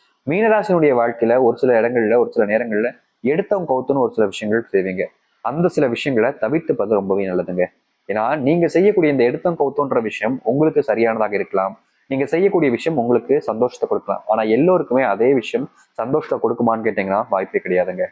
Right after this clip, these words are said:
நீங்க பண்ணக்கூடிய விஷயம் உங்களுக்கு எந்த அளவுக்கு சந்தோஷத்தை கொடுக்கோ அதே போல மற்றவர்களுக்கு நீங்க பண்ணக்கூடிய விஷயம் அதிகமான வருத்தத்தையும் காயத்தையும் கூட ஏற்படுத்தி கொடுக்கலாம். அதனால முடிஞ்ச அளவுக்கு இந்த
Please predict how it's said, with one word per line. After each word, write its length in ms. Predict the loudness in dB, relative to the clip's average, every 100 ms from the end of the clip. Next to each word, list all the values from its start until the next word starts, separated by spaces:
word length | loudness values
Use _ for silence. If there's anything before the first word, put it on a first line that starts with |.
| _ _ _ -4
நீங்க 140 | -2
பண்ணக்கூடிய 420 | 0 -2 -2 0
விஷயம் 300 | -2 -2 -2 0
உங்களுக்கு 340 | 2 2 0
எந்த 160 | 0 0
அளவுக்கு 220 | -2 -4 -6
சந்தோஷத்தை 320 | -4 -2 0
கொடுக்கோ 280 | -2 0 0 2
அதே 220 | 2 2 2
போல 240 | 2 0
மற்றவர்களுக்கு 580 | -2 -2 -2 -2 -2 0
நீங்க 140 | 0 -2
பண்ணக்கூடிய 380 | -2 -2 0 0
விஷயம் 280 | -2 -8 -10 _ _
அதிகமான 440 | -8 -2 0 0 0
வருத்தத்தையும் 540 | 0 0 0 0 -2 -2
காயத்தையும் 480 | -2 -2 -2 -2 0
கூட 100 | 2
ஏற்படுத்தி 360 | 0 -2 -6 -2
கொடுக்கலாம். 340 | -2 -2 -4 -6 -16 -10
அதனால 320 | -4 -2 0
முடிஞ்ச 340 | 0 0 2
அளவுக்கு 360 | 2 2 0 0
இந்த 280 | 0 2 2